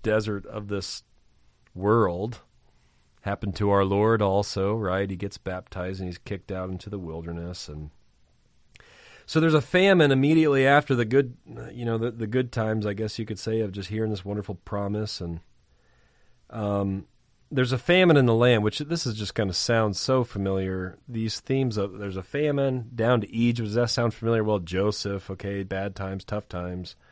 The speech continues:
He's sold into slavery. He's, you know, betrayed by his brothers. He's taken to Egypt, and then there's a famine. You know, this, this whole business of going down to Egypt. There's an exodus. There are several exoduses before the Exodus that makes Hollywood.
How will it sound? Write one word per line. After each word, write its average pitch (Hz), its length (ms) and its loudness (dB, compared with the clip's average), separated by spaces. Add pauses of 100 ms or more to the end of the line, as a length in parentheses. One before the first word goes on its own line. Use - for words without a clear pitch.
(1000)
He's 143 380 2 (340)
sold 127 400 0
into 101 180 0
slavery. 104 680 0
He's, 98 140 -6 (160)
you 110 160 -12
know, 95 120 -8
betrayed 104 520 -4
by 92 180 -2
his 87 180 -6
brothers. 101 680 -2
He's 95 180 -8
taken 98 340 -4
to 90 180 -10
Egypt, 98 640 -4
and 92 160 -4
then 95 100 -2
there's 98 160 -4
a 95 60 -2
famine. 92 560 -4
You 131 100 -4
know, 123 80 2
this, 123 180 -2 (840)
this 143 140 -2
whole 156 160 2
business 123 500 2
of 95 300 -4
going 117 320 4
down 107 240 2
to 92 80 -6
Egypt. 104 460 -2
There's 123 180 4
an 123 160 0
exodus. 131 600 0
There 120 180 0
are 98 80 -4
several 151 520 2
exoduses 107 720 -2
before 120 400 -2
the 98 180 -2
Exodus 92 460 -4
that 85 160 -10
makes 101 380 -8
Hollywood. 90 760 -4